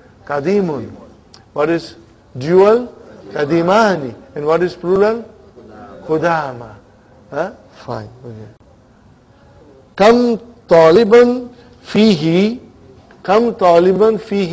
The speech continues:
means في فصلك. فيه means في فصلك من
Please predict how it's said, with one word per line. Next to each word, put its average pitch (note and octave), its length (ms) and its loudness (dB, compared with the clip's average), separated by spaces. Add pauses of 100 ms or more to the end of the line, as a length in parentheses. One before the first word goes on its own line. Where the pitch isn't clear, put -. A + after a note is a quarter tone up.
(260)
means G#3+ 180 0 (200)
في G3+ 280 -2
فصلك. F#3 880 -4 (960)
فيه F3+ 280 -4 (200)
means B3 220 0 (340)
في G#3+ 420 -4 (280)
فصلك G3 760 -2 (1160)
من G#3+ 360 2